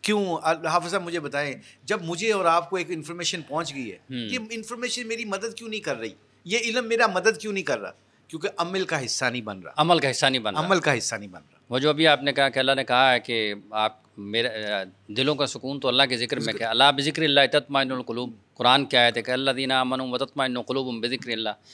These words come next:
Speaker 2: अला बिजिक्रिल्लाह तत्माइनुल कुलूब।" तो
Speaker 1: हाफिज साहब, ये जो आपने आयत पढ़ी है ना,
Speaker 2: हम्म।
Speaker 1: ये कुरान का ये ही तर्जुमा है।
Speaker 2: हाँ जी।
Speaker 1: अब देखें क्या अल्लाह कह रहे हैं। हमारे दिलों का इत्मीनान
Speaker 2: अल्लाह के जिक्र।
Speaker 1: अल्लाह के नबी की हदीस सुने। मुझे इतना मज़ा आता है कभी-कभी ये सुन के और मोटिवेशन मिलती है,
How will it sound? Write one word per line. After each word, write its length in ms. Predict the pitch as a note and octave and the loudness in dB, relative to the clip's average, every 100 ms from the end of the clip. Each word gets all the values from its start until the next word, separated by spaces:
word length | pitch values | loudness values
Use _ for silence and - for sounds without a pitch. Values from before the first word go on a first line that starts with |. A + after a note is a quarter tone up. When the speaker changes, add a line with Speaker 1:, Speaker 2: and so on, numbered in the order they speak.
| - - | -18 0
Speaker 2:
अला 260 | A2+ B2 C#3 | 4 6 4
बिजिक्रिल्लाह 540 | C#3 C3+ C#3 C3 B2+ | 2 -4 -4 0 0
तत्माइनुल 520 | A#2+ A#2+ A#2+ A#2 A2+ | 0 -4 -6 -6 -8
कुलूब।" 280 | G#2 G#2+ G#2 - - _ - | -10 -12 -12 -18 -20 _ -14
तो 80 | B2 | 0
Speaker 1:
हाफिज 220 | E3 E3+ | 2 2
साहब, 240 | E3 G3+ E3 | 6 4 4
ये 340 | E3+ F#3+ F#3+ | 0 2 0
जो 140 | D#3+ F3 | 2 4
आपने 260 | E3 E3 | 4 2
आयत 220 | D3+ D3+ | 0 0
पढ़ी 220 | D3 D#3 D#3+ | -4 -8 -8
है 60 | |
ना, 120 | A#2+ - _ A2 | -12 -18 _ -10
Speaker 2:
हम्म। 100 | G#2+ | -8
Speaker 1:
ये 100 | D3+ | -6
कुरान 360 | D3+ D3 D3 | -2 -2 0
का 120 | D#3 | -2
ये 140 | D3 D3+ | -2 -4
ही 100 | E3+ | -6
तर्जुमा 380 | B2+ B2 G#2+ A2+ | -8 -10 -10 -8
है। 40 | |
Speaker 2:
हाँ 120 | A#2 | -8
जी। 180 | G2+ G#2 _ _ - | -8 -14 _ _ -12
Speaker 1:
अब 120 | C#3+ | -4
देखें 300 | C#3+ D3 D#3 | -4 -4 -6
क्या 160 | E3 E3 | -2 -2
अल्लाह 200 | C3 B2 | -2 -6
कह 140 | A#2 | -8
रहे 100 | G#2 | -10
हैं। 280 | - C3 _ - | -12 -18 _ -10
हमारे 200 | D3+ D#3+ | -8 -6
दिलों 240 | C#3+ D3 E3+ | -4 -6 -4
का 100 | E3 | -6
इत्मीनान 400 | D3 D3 E3+ G#3+ _ _ _ - | -6 -8 -10 -12 _ _ _ -8
Speaker 2:
अल्लाह 240 | A2 A2+ | -4 -2
के 160 | A2 G#2 | -4 -8
जिक्र। 200 | G3+ D#3 | -6 -2
Speaker 1:
अल्लाह 160 | F#3 | -2
के 100 | F#3 | 0
नबी 240 | F3 E3+ E3+ | 0 -2 -2
की 80 | E3+ | -4
हदीस 320 | C#3+ D#3 - | -2 0 -2
सुने। 200 | F#2+ - _ - _ _ - _ | -6 -16 _ -20 _ _ -20 _
मुझे 200 | E3+ A3 | -4 0
इतना 280 | G3+ G#3 B3 | 0 2 0
मज़ा 260 | F#3+ E3 E3+ | 2 2 2
आता 180 | D#3+ | 2
है 60 | D#3+ | -4
कभी-कभी 380 | D#3+ D3+ D3+ D3+ | -4 -6 -4 -4
ये 80 | C#3+ | -4
सुन 220 | D3 C#3 | -6 -6
के 100 | E3 | -4
और 100 | E3 | -2
मोटिवेशन 500 | D3+ E3+ A#3+ A3 G#3+ | -2 -2 0 0 0
मिलती 320 | C#3+ G#2 | -4 -6
है, 60 | A2+ | -14